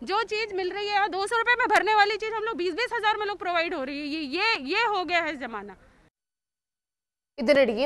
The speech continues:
Speaker 2: மராட்டியம் மற்றும் உத்தரப்பிரதேசம் ஆகிய மாநிலங்களுக்கு ரயில்களில் ஆக்சிஜன் நிரப்பிய டேங்கர்களை அனுப்பி வைக்கும் பணியும் தொடங்கியுள்ளது.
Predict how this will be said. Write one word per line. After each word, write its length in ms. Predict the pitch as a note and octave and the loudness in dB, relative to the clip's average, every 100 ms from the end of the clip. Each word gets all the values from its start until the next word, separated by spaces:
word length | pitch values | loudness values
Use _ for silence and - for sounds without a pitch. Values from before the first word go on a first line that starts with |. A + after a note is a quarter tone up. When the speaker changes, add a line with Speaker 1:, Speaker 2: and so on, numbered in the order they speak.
| C4+ | 4
Speaker 2:
மராட்டியம் 480 | G#3 A3+ C4 B3+ B3 | 6 6 4 2 -2
மற்றும் 440 | G#3+ G3 C4+ A#3 | -2 -2 -2 -2
உத்தரப்பிரதேசம் 580 | A3+ C#4+ B3 A3 A3+ G#3+ | -2 -4 -4 -4 -4 -4
ஆகிய 340 | G3+ G3 G3 G3+ | -2 -2 -4 -6
மாநிலங்களுக்கு 760 | F#3+ F#3 G#3 F#3 F#3+ - - | -4 -4 -4 -4 -4 -4 -8
ரயில்களில் 580 | - G#3+ B3 A#3 A3+ C4+ | -6 0 0 2 2 4
ஆக்சிஜன் 440 | A3 G#3 A3+ C4 A3+ | 6 4 2 -6 -4
நிரப்பிய 380 | G#3 G#3 G3+ G3 | -4 -4 -6 -2
டேங்கர்களை 560 | F#3+ G#3+ A3 G#3 G3+ | -2 -2 -6 -4 -6
அனுப்பி 280 | G3 G#3 A3 | -6 -6 -6
வைக்கும் 320 | G3+ G3 F#3+ | -6 -6 -8
பணியும் 360 | G3+ F#3+ G#3+ C#4 | -8 -6 -6 -2
தொடங்கியுள்ளது. 540 | G#3+ F#3 F3+ F#3 G3 | -2 -2 -6 -2 -4